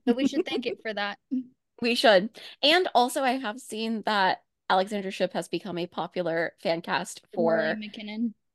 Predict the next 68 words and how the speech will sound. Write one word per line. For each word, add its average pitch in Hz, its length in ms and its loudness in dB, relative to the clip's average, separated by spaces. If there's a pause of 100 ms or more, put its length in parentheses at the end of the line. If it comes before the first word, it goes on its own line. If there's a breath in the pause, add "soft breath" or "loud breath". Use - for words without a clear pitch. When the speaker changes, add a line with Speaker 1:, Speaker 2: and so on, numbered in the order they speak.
(160)
Speaker 2:
No, 208 220 0
for 180 420 4
Mary 185 200 2
McDonald. 175 540 -4 (200)
Speaker 1:
Oh, 202 40 4
Speaker 2:
Um, 175 380 2
Speaker 1:
I 262 100 2
know, 277 240 2
I 277 60 4
Speaker 2:
so 302 60 8
Speaker 1:
don't 381 160 6
know 392 60 6
Speaker 2:
we 392 40 4
Speaker 1:
the 359 80 2
Speaker 2:
get 269 180 4
a 277 60 4
Speaker 1:
difference 254 100 4
Speaker 2:
lot 226 200 4
Speaker 1:
between 233 160 6
Speaker 2:
of, 240 140 4
Speaker 1:
Marley 240 140 -2
McKinnon 240 340 0
Speaker 2:
we 226 60 0
Speaker 1:
and - 20 0
Speaker 2:
get 311 100 2
a - 20 4
Speaker 1:
Mary 285 80 2
Speaker 2:
lot 240 220 4
of 233 60 -2
Marauders 190 760 2
content - 480 -4
from 156 100 -10
this 170 160 -8
movie. 165 420 -6 (100)
Um, 170 260 2
Speaker 1:
Join 311 160 2
us 427 160 -2
Speaker 2:
I 359 140 6
Speaker 1:
next 269 180 6
Speaker 2:
do 508 140 8
Speaker 1:
week 247 140 -4
when 247 120 2
we 240 80 4
do 226 200 -2
a 214 60 -2
Marauders 208 560 -4
<laughs> 233 40 -10
episode. - 400 -14 (760 loud breath)
Speaker 2:
I 339 120 6
do 311 120 2 (140)
wonder 294 220 4
if 302 100 4
there's 294 160 0
a 254 60 -2
direct 185 320 0
pipeline, 190 420 0
too, 175 180 -2
to 165 100 4
Alexandra 180 440 2
Shipp - 240 -6
being 175 180 -2
in 180 80 -4
this 160 220 -6
movie 190 240 -4
and 190 80 -6
then - 120 -8
being 156 240 -6
in - 300 -10